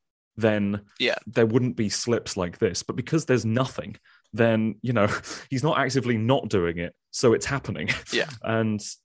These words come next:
Speaker 1: I think that is really careless. And along the process of writing,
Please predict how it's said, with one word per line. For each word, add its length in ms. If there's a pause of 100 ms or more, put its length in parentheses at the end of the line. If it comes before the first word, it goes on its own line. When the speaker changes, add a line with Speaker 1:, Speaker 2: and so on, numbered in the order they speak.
Speaker 1:
I 60
think 440
that 200
is 220
really 340
careless. 580
And 260 (300)
along 360
the 80
process 800
of 400 (240)
writing, 680